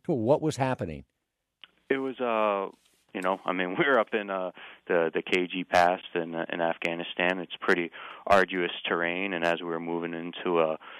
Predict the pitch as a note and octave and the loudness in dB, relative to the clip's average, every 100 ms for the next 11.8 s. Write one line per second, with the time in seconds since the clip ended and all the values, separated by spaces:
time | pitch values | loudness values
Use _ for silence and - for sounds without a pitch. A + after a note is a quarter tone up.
0 | - F#2 E2+ F2 E2 E2+ E2+ - F2 E2+ | -14 -10 -4 -2 -2 0 0 0 0 0
1 | D#2+ E2 E2+ F2 - _ - E2 D#2+ F2 | 0 -2 -4 -6 -10 _ 0 2 2 0
2 | - E2 - E2+ D#2+ D#2+ - F2 E2 D#2+ | -4 -8 0 0 2 -2 -2 -2 -2 -8
3 | _ _ _ _ - C3+ E3+ C#3 G2 F#2 | _ _ _ _ -2 0 2 0 -2 0
4 | F2 F2+ - - - _ F#2 F2+ F2+ E2+ | 0 -2 -10 -18 -20 _ 4 4 0 2
5 | F#2 E2+ E2+ E2+ E2+ F2 E2+ E2+ E2+ - | 2 2 -2 -2 0 0 -2 -2 -4 -4
6 | E2+ D#2+ E2 E2+ - _ E2+ D#2+ D#2 - | -6 -6 -8 -12 -20 _ 2 2 2 -4
7 | _ _ - F#2 E2 - - F#2+ - - | _ _ -2 0 0 0 2 2 2 2
8 | F#2 E2 F2 F2 E2+ - F2 F2 F2 F2+ | 4 4 2 -4 -4 0 0 2 2 4
9 | F2+ - E2 E2 E2 E2 E2+ E2+ F2 E2+ | 2 0 -2 -2 -2 -2 -2 -2 -4 -4
10 | E2 E2+ E2 F2 E2+ F2 E2+ E2+ E2+ - | -4 -6 -4 -2 -2 -4 -4 -6 -8 -10
11 | E2 E2 F2 F2 E2+ F2 F2 - | -10 -6 -4 -6 -2 -2 -2 -6